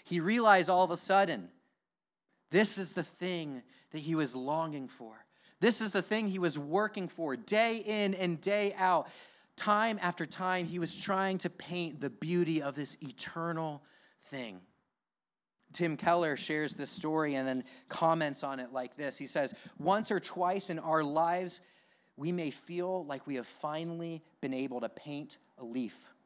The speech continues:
Whatever your work, you need to know this. There really is a tree. There really is a tree. Whatever it is that you're seeking to do with your work,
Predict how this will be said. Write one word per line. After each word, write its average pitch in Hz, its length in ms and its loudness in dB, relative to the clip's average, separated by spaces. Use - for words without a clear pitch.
Whatever 170 360 6
your 190 160 2
work, 170 380 2
you 127 160 -8
need 170 280 0
to 180 100 0
know 147 260 4
this. 113 540 -4
There 156 200 8
really 196 560 0
is 139 540 -4
a - 60 -10
tree. 120 640 -6
There 165 160 8
really 214 380 4
is 175 580 2
a 151 80 -4
tree. 202 260 2
Whatever 214 400 8
it 226 80 0
is 214 140 0
that 185 100 -2
you're 160 160 2
seeking 196 520 -4
to 170 100 2
do 180 360 -2
with 160 220 -4
your 156 160 4
work, 139 440 0